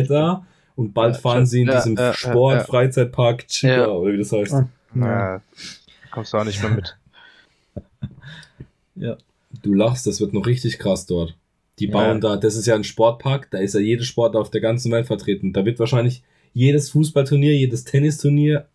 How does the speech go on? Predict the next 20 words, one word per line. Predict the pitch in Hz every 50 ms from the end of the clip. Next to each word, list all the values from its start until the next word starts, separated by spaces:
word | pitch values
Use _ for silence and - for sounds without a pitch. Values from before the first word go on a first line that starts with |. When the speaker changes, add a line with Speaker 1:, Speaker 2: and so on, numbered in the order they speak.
| - 127 127
Speaker 1:
Boxen, | 139 139 143 - - - 147 - -
alles | - 139 151 139 123 123 123
wird | 117 104 107
wahrscheinlich | 113 - 123 113 113 120 131
nur | 127 123
noch | 123 -
dort | 127 127 123 123 - -
im | 113 110 104
Finale | - 113 113 117 117 104 98
stattfinden. | - - 92 - - - 90 92 90 - _ _ _ _ _ _ _ _ _ _ _ -
Speaker 2:
Ja. | 147 151 - - _ _ _ _ _
Speaker 1:
Komplett | - - 117 120 117 107 98
krank. | - - 95 92 87 - - _ _ _ _ _ _ _ _ _ _ _ _ _ _ _ _ _ _ _ _ _ _ _ _ _ _ _ -
Speaker 4:
Das | - _ - - _
kann | - 139 147 147 135 -
gut | - 170 165 -
passieren, | _ 196 202 196 226 220 151 113 107
ne? | 131 175 180 - _ _ _ _ _ -
Speaker 1:
Ist | 120 - 117
ma-, | 113 113 113 -